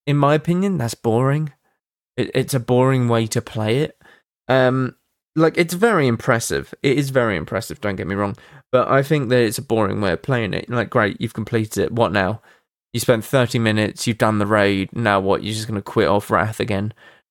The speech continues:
No, that's not fun, man. That, that's really boring.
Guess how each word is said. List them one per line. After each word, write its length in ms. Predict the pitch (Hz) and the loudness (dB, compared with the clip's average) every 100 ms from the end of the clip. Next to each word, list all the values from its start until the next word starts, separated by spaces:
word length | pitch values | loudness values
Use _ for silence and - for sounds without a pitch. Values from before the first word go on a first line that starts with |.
| - | -2
No, 320 | 113 113 113 | 2 4 2
that's 180 | 131 170 | 0 -2
not 160 | 147 | -2
fun, 500 | - - 113 98 101 | -4 -6 -4 -2 -2
man. 360 | 98 101 113 131 | -2 -2 -2 -2
That, 240 | 123 127 | -2 0
that's 260 | 139 135 - | 0 -2 -2
really 380 | 135 135 156 107 | -2 0 0 0
boring. 520 | 104 104 104 107 | 0 2 2 0